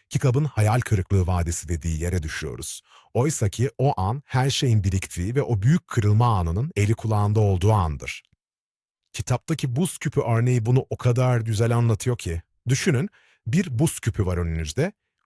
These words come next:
Oda sıcaklığı eksi beş derece, eksi dört, eksi bir. Hiçbir değişiklik yok değil mi? Buz hala sapasağlam duruyor. Ama sonra sıcaklık sıfır dereceye geliyor ve o tek bir derecelik fark, işte o fark bütün yapıyı değiştiriyor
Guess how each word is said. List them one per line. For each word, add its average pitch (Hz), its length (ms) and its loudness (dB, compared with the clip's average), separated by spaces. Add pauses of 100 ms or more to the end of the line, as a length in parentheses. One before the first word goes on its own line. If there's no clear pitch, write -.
Oda 151 200 4
sıcaklığı 117 540 0
eksi 131 340 -2
beş 127 280 0
derece, 92 420 -4 (100)
eksi 95 320 -4
dört, 90 300 -4
eksi 101 380 -4
bir. 85 300 -6 (300)
Hiçbir 196 240 -2
değişiklik 156 480 2
yok 127 220 4
değil 208 120 2
mi? 101 200 2 (160)
Buz 98 220 2
hala 160 460 2
sapasağlam 120 720 2
duruyor. 95 320 4 (640)
Ama 107 180 6
sonra 120 560 4
sıcaklık 90 560 0
sıfır 202 400 2
dereceye 107 420 4
geliyor 82 500 -2 (380)
ve 120 140 6
o 135 100 4
tek - 280 0
bir 135 180 4
derecelik 113 480 4
fark, - 460 -2 (360)
işte - 380 2
o 147 100 6
fark 135 400 0 (120)
bütün 135 280 2
yapıyı 104 360 2
değiştiriyor 101 600 2